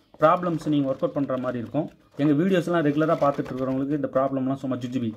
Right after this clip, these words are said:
அதே போல ரெகுலரா ஸ்டடி மெட்டீரியல் வாங்கி படிக்கிறவங்களுக்குலாம் இது ஈஸி. ஓகே,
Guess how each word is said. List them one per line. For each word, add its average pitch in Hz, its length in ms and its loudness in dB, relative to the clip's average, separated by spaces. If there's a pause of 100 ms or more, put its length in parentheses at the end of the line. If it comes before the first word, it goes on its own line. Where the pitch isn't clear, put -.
(460)
அதே 139 200 0
போல 156 260 4
ரெகுலரா 156 440 2
ஸ்டடி 156 140 2
மெட்டீரியல் 151 320 2
வாங்கி 135 220 0
படிக்கிறவங்களுக்குலாம் 131 540 0
இது 120 160 -2
ஈஸி. 127 240 -2 (300)
ஓகே, 156 220 -4